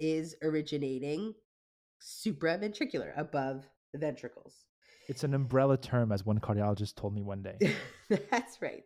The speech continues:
Speaker 1: That's right. Because, um, and one of the t-, the typical f-, kind of pathognomonic things is that this,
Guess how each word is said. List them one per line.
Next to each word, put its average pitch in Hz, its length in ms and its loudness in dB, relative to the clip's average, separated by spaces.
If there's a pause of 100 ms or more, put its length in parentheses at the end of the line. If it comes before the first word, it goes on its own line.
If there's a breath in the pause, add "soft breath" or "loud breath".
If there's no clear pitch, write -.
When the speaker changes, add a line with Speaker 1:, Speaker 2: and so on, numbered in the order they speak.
Speaker 1:
That's - 200 -6
right. - 140 -8 (840 loud breath)
Because, 214 920 2 (460 loud breath)
um, 170 600 0 (1120)
and 180 180 -2
one 196 140 6
of 196 60 2
the 185 80 0
t-, - 220 -16
the 180 100 -2
typical 285 420 2
f-, - 140 -6 (840)
kind 233 160 0
of 247 60 0
pathognomonic 220 680 2
things 262 300 2
is 170 120 -6
that 170 220 0
this, 240 340 2